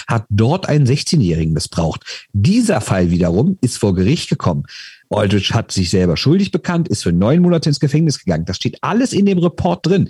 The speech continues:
Das steht auch so in Gerichtsakten drin. Und dann will mir Gary Bettman erzählen, ernsthaft, er braucht noch mehr Informationen, um sich zu dem Fall zu äußern. Also, wenn man's mal ganz hart sagt, könnte man sagen,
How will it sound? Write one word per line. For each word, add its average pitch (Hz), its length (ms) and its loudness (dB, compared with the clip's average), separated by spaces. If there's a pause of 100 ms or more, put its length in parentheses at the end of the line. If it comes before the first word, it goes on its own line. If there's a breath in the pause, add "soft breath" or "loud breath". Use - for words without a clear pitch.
(180)
Das 101 120 -4
steht - 300 -4
auch 104 120 0
so 180 200 2
in 196 160 2
Gerichtsakten 101 580 -2
drin. 80 160 0
Und - 320 -6
dann 92 100 2
will 147 120 2
mir 170 100 0
Gary 120 200 2
Bettman 135 280 0
erzählen, 127 380 0
ernsthaft, 139 400 -4
er 104 80 0
braucht 92 340 0
noch 123 240 0
mehr 107 300 2
Informationen, 120 1000 0
um 117 140 2
sich 107 160 -2
zu 101 100 0
dem 139 260 2
Fall 135 280 0
zu - 160 -2
äußern. 196 400 0 (300 loud breath)
Also, 123 240 2 (720 loud breath)
wenn 135 240 0
man's 117 180 0
mal 98 100 0
ganz 160 260 -2
hart 165 160 0
sagt, 101 240 -2
könnte 107 180 0
man 101 160 2
sagen, 85 320 0